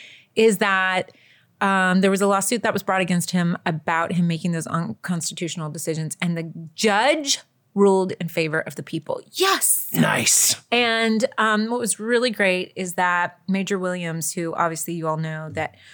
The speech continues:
Speaker 1: we are pushing for to be the next governor of California, um, and hopefully this recall is gonna happen. Do you know they have, um, over five hundred thousand signatures for the recall Gavin Newsom?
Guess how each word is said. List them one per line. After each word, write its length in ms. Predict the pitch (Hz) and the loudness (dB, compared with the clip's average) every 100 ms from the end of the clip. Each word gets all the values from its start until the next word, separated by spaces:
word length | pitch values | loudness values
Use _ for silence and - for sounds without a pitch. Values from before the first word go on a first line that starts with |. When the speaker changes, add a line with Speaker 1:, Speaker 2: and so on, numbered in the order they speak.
| - - - | -20 -18 -8
Speaker 1:
we 280 | 175 175 - | -6 -4 -2
are 160 | 175 | -4
pushing 440 | 170 226 254 269 247 | -4 -4 -2 0 0
for 460 | 220 190 170 170 | 0 2 4 2
to 240 | 170 - 180 | 0 -6 -6
be 160 | 170 | -4
the 100 | 165 | -4
next 220 | 160 160 | -6 -6
governor 340 | - 165 160 160 | -6 -4 -4 -6
of 100 | 147 | -6
California, 640 | - 147 143 156 156 160 - | -4 -4 -4 -6 -6 -10 -12
um, 440 | - 160 147 151 151 | -8 -6 -6 -8 -6
and 100 | 190 | -4
hopefully 300 | 165 208 196 | -2 -4 -4
this 220 | 190 170 185 | -6 -6 -8
recall 280 | 180 - | -4 -2
is 80 | 165 | 0
gonna 140 | 170 175 | -2 -4
happen. 340 | 160 147 165 - - - - | -4 -4 -6 -8 -16 -14 -4
Do 100 | 285 | -2
you 40 | |
know 100 | 359 | -2
they 80 | 339 | -2
have, 200 | 269 220 - _ 202 | -2 -2 -8 _ -2
um, 320 | 196 185 185 - | 0 0 -4 -4
over 400 | 196 190 180 175 | -4 0 -2 -2
five 200 | 175 170 | -4 -4
hundred 220 | 190 185 | -4 -4
thousand 280 | 175 165 170 | -4 -4 -6
signatures 540 | - 160 165 185 202 | -8 -8 -8 -8 -8
for 120 | - 165 | -8 -8
the 120 | 156 | -8
recall 340 | 160 - 156 | -8 -6 -6
Gavin 460 | 151 165 160 160 156 | -4 -4 -4 -4 -6
Newsom? 400 | 156 - 220 | -6 -4 -4